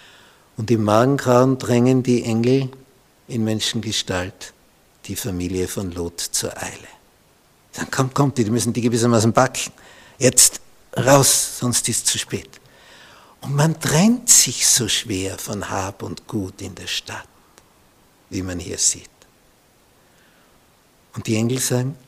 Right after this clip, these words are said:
„Nicht zurückblicken. Nicht zurückblicken. Vorwärts schauen.“ Und als sie da draußen sind,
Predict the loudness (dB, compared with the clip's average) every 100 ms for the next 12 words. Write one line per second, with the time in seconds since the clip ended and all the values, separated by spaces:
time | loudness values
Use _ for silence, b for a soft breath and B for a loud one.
0 | -14 -8 -4 -2 -4 -6 -12 -14 -14 -14
1 | -4 -2 -2 -4 -8 -10 -14 -16 -16 -14
2 | -12 -12 -14 -16 -18 -20 _ _ _ _
3 | _ _ _ _ _ _ _ _ _ -8
4 | -8 -6 -6 -8 -12 -16 -20 -20 -20 _
5 | _ _ _ _ _ _ _ _ _ -6
6 | -4 -4 -6 -6 -6 -10 _ _ _ _
7 | _ _ _ _ B B B B B B
8 | B B B B B B B _ _ _
9 | _ _ b b b b b b b _
10 | _ _ -10 -4 2 2 4 4 4 6
11 | 4 4 0 0 0 -2